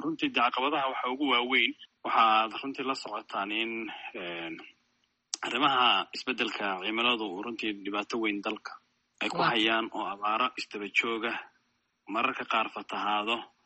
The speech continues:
Speaker 1: een, ay dhib weyn ku hayaan runtii wax soo saarka iyo guud ahaanba, een, bulshadeenna Soomaaliyeed barakac fara badan ay abuuraan had iyo jeer ale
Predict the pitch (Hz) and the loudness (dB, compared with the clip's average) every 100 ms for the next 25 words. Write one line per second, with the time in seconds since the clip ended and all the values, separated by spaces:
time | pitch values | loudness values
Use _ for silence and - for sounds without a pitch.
0 | - - - - _ _ - 104 101 101 | -20 -20 -20 -20 _ _ 0 2 4 0
1 | 95 - 92 98 95 92 _ 117 127 117 | -4 -6 -6 -6 -6 -10 _ -4 0 2
2 | 110 95 90 - 123 107 107 101 104 101 | 2 0 -6 -2 0 2 2 0 -2 -4
3 | 101 95 95 95 - 110 - 117 107 - | -2 -2 -2 -2 2 2 2 -2 -2 -2
4 | 87 90 92 87 87 87 90 95 98 101 | -6 -4 -4 -2 -4 -6 -4 -2 0 0
5 | 104 101 98 95 92 - - - _ _ | -2 -2 -4 -4 -4 -12 -20 -20 _ _
6 | _ 101 90 87 87 90 101 - 113 104 | _ -4 -2 -2 -2 0 4 4 4 0
7 | 98 - 95 92 92 95 104 101 - - | -2 -4 -2 -2 -2 -2 -2 -6 -10 -12
8 | 85 - - - 104 - 101 90 95 104 | -6 -4 0 0 0 0 -4 -4 -2 -2
9 | 95 90 85 95 92 92 104 107 107 104 | -2 -4 -4 -6 -6 -2 2 4 2 -2
10 | - 98 101 101 98 92 92 98 | -10 -8 -6 -6 -6 -2 -2 -2